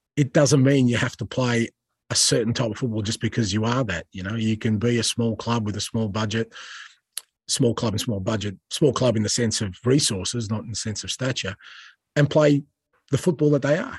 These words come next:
You know, it, it, it, and I'm not saying everyone does, but I just get annoyed when I hear,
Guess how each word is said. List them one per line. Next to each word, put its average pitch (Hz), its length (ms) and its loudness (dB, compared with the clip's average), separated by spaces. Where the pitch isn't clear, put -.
You 104 80 -4
know, 156 320 -4
it, 135 240 -2
it, 147 260 0
it, 139 220 -2
and 143 120 4
I'm 151 140 6
not 135 140 4
saying 131 260 4
everyone 117 320 2
does, 110 260 -2
but 110 180 -6
I 120 60 0
just 123 140 2
get 127 100 4
annoyed 117 360 4
when 107 120 0
I 107 60 0
hear, 107 280 0